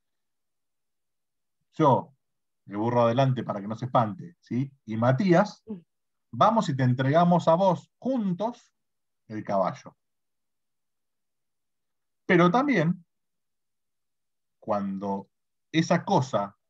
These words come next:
Speaker 1: es indivisible, yo haciendo uso de estas reglas de la representación,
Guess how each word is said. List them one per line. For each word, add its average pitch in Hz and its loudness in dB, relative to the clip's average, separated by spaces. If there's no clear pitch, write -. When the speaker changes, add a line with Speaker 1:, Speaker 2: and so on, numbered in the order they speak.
Speaker 1:
es 135 -4
indivisible, 131 -2
yo 202 4
haciendo 190 0
uso 160 -2
de 170 0
estas 180 -2
reglas 143 -2
de 104 -6
la 110 0
representación, 131 0